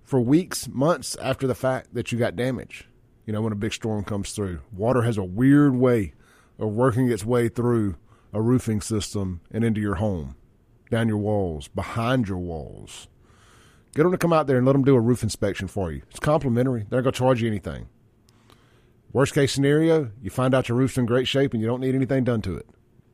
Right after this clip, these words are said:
Best case scenario, they find some, some damage you didn't know you had. You get it taken care of through your insurance company and boom, you no longer have a problem. It's a win-win scenario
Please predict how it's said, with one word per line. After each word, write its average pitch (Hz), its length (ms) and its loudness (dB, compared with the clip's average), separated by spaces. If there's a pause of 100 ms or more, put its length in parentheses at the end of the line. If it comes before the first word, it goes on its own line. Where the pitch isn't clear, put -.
Best 135 280 0
case 123 180 0
scenario, 117 540 2 (640)
they 120 120 2
find 123 280 0
some, 120 240 2
some 117 140 -2
damage 123 320 2
you 117 80 0
didn't 123 180 2
know 120 80 2
you 120 200 4
had. 127 360 0 (140)
You 110 80 -2
get 120 140 2
it 113 80 -6
taken 123 220 2
care 127 200 0
of 123 100 2
through 123 100 0
your 123 120 4
insurance 127 260 0
company 123 320 2
and 110 100 0
boom, 127 300 4
you 107 60 0
no 117 100 2
longer 117 240 0
have 110 140 0
a 104 60 -4
problem. 110 520 -2 (640)
It's 120 140 -6
a 139 60 2
win-win 143 420 6
scenario 98 540 -2